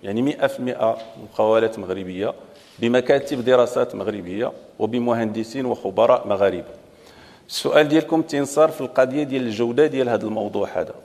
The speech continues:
أجيب، يعني، في عجالة. هذا الموضوع هذا مرتب بشكل دقيق جدا، بحيث أن الصفقات تعطى لحسب التصنيفات ديال المقاولات، وحنا من الدول القليلة اللي تنعتمد التصنيف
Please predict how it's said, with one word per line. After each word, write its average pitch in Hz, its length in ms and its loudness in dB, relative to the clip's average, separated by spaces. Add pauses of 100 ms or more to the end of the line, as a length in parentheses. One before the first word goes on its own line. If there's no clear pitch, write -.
أجيب، 120 360 -2
يعني، 113 200 -4
في 113 180 -8
عجالة. 110 520 2 (140)
هذا 117 240 -2
الموضوع 139 500 2
هذا 120 480 2
مرتب 135 540 0
بشكل 123 380 -6
دقيق 117 400 -2
جدا، 107 400 -6 (680)
بحيث 139 460 -2
أن 127 200 0 (460)
الصفقات - 760 0
تعطى 139 640 2 (640)
لحسب 127 680 -2
التصنيفات 139 640 -2
ديال 123 220 0
المقاولات، 113 800 2 (400)
وحنا 135 260 0
من 135 60 2
الدول 127 420 2
القليلة 131 520 0
اللي 160 160 2
تنعتمد 131 600 0
التصنيف 151 480 -4